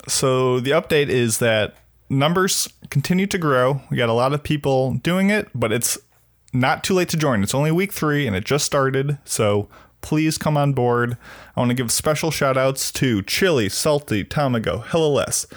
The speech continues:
Sokosoy, Tracy, Timmy, Moriitis, Genmod, Nuclear Burger, and you two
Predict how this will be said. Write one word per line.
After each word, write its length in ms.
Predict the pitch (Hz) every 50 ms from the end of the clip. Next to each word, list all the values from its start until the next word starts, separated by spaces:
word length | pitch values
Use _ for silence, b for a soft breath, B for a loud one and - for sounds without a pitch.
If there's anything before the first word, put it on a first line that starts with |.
| B B B B B
Sokosoy, 580 | - - 190 165 - 139 - - 107 92 90 -
Tracy, 500 | - - 170 165 147 139 - - - 117
Timmy, 500 | - - - 175 160 143 117 101 104 120
Moriitis, 840 | 120 123 131 139 147 151 143 127 113 113 113 123 123 120 - - B B B B B B
Genmod, 560 | - 160 165 165 170 170 165 165 170 165 - 151
Nuclear 400 | 151 151 165 - 175 170 160 143
Burger, 480 | 135 135 143 160 165 170 175 - - - -
and 340 | 151 156 175 185 180 165 - -
you 180 | 147 151 214
two 380 | 220 - 135 113 98 98 110